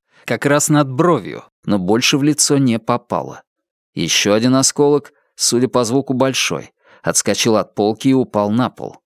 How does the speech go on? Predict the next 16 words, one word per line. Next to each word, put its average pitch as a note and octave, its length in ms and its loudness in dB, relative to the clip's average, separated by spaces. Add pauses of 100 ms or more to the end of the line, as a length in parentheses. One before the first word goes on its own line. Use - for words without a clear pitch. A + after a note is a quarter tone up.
(460)
В - 180 -20
предчувствии A#2+ 800 0
сильной A#2 460 2
боли A#2+ 340 2
Джесси A2+ 460 0
плотно B2 560 0
сжала B2 340 0
губы, A#2+ 360 0
так G2+ 200 -4
что - 220 0
они A2 180 0
превратились A2+ 680 0
в - 120 -16
тонкую C#3 480 0
белую A2 480 2
линию. D2 440 -4